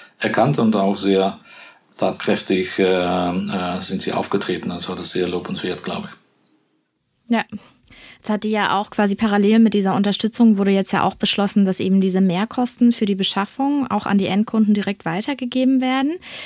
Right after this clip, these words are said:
Speaker 2: Wie stehen Sie dazu? Und, äh,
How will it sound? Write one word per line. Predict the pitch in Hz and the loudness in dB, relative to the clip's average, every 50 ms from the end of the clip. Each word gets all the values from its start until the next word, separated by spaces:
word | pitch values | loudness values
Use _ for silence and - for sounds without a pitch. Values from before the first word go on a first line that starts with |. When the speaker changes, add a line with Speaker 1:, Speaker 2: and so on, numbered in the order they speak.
| - - - - | -14 -16 -16 -14
Speaker 2:
Wie | - 190 214 233 | -6 -2 0 0
stehen | - - - 233 233 247 240 | 0 2 4 4 6 6 6
Sie | 214 220 202 | 6 4 2
dazu? | - 170 175 190 240 247 - - 302 311 330 349 359 | -2 -2 -2 -2 -4 -4 -6 -8 -6 -4 -4 -2 -2
Und, | 370 - - 226 220 220 220 214 214 - | -4 -4 0 2 4 4 4 4 2 -2
äh, | - 202 202 | -8 -10 -10